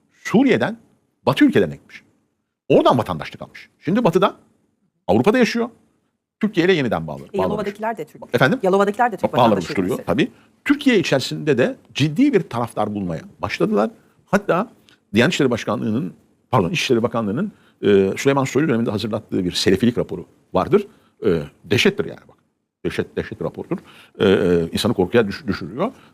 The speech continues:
Speaker 1: Diyanet içerisinde de, camilerde de, Diyanet camilerinde de örgütlenmeye başladıklarını görüyoruz. Özetle cihatçı selefilik, e, Türkiye'de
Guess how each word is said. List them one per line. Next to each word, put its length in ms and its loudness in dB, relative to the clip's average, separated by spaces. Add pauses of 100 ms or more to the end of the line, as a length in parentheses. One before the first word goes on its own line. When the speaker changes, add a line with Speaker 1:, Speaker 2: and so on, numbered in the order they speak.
(120)
Speaker 1:
Diyanet 300 2
içerisinde 500 -2
de, 100 2
camilerde 420 -2
de, 100 -2
Diyanet 220 -2
camilerinde 520 0
de 140 2 (220)
örgütlenmeye 480 -2
başladıklarını 460 -14 (220)
görüyoruz. 360 -6 (400)
Özetle 400 4 (340)
cihatçı 420 0
selefilik, 680 -4 (420)
e, 320 6 (320)
Türkiye'de 560 2